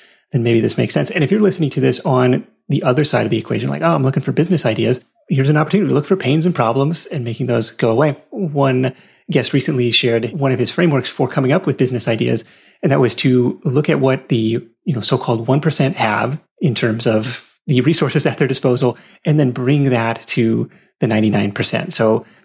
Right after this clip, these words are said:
probably HelloFresh is an example of this. Well, it's not a done-for-you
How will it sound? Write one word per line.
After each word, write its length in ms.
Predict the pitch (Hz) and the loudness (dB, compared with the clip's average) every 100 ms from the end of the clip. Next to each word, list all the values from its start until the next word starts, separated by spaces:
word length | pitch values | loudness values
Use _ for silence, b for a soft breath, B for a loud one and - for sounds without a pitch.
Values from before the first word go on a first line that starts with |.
| B | B
probably 200 | - 127 | -2 0
HelloFresh 580 | - 120 120 143 - - | 2 0 0 -2 -4 -2
is 100 | 175 | 0
an 60 | 117 | 0
example 380 | 107 110 - 80 | -2 -4 -8 -12
of 80 | |
this. 160 | - 165 | -12 -4
Well, 200 | 185 165 | 0 2
it's 120 | 147 | 0
not 260 | 180 160 180 | 0 0 -2
a 60 | |
done-for-you 880 | 131 156 139 139 131 131 127 131 - | 0 0 0 -2 0 2 2 0 -4